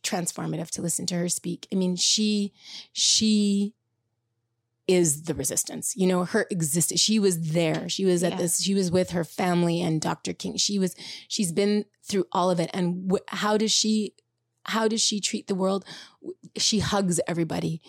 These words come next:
Speaker 1: She beams joy off that stage. They were almost killed more than once,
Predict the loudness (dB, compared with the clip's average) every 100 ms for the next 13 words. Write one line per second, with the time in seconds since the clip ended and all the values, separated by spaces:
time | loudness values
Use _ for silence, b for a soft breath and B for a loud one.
0 | B B -4 0 0 0 -4 -4 2 4
1 | 4 4 2 2 -2 0 2 4 2 0
2 | -2 -4 -4 -4 -2 0 0 -2 B B
3 | B -2 2 4 2 0 _ _ _ _
4 | _ _ -2 0 2 4 2 0 -2 2
5 | 2 2 0 2 2 0 -4 -6 -6 -8